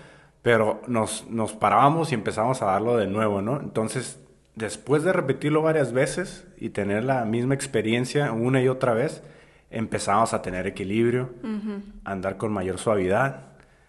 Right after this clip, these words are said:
Speaker 1: y al rato andamos como si nada. Entonces, cuando ya vas con la bicicleta,
Speaker 2: Uf.
Speaker 1: como si nada, por el, por el camino que vayas,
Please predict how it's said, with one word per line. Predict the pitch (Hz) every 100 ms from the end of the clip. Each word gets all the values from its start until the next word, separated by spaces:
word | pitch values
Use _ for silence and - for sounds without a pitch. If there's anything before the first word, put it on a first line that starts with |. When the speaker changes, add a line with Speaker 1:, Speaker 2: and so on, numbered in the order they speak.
| _ _
Speaker 1:
y | 110
al | 107
rato | 107 120 - 151
andamos | 135 127 135
como | 131 127
si | 113
nada. | 110 147 143 - - - _ _ _ _
Entonces, | 123 120 131
cuando | - 123 113
ya | 110 127 143 156
vas | 139 135 143 -
con | 147
la | 135
bicicleta, | 117 113 - 127 143 143 143 143
Speaker 2:
Uf. | -
Speaker 1:
como | 120 113
si | 110 117
nada, | 123 131 131 127
por | 117 107
el, | 98 95
por | - 101
el | 101
camino | 107 120 127
que | 156
vayas, | 147 139 143 143